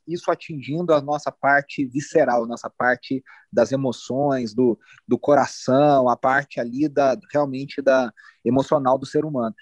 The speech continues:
E eu queria que você falasse um pouquinho sobre esses quatro pilares, né? Como é que vo-, eu achei muito didático isso, achei muito bem estruturado, e eu queria que você falasse um pouquinho sobre esses quatro pilares e como eles vão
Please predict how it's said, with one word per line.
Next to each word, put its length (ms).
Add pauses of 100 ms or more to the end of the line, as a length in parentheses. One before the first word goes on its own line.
(160)
E 60
eu 80
queria 220
que 80
você 180
falasse 320
um 40
pouquinho 280
sobre 260
esses 220
quatro 480
pilares, 640
né? 80
Como 220
é 80
que 120
vo-, 200
eu 180
achei 220
muito 280
didático 760
isso, 260
achei 160
muito 300
bem 240
estruturado, 640 (460)
e 20
eu 100
queria 220
que 80
você 220
falasse 320
um 40
pouquinho 280
sobre 180
esses 220
quatro 260
pilares 460
e 80
como 200
eles 160
vão 220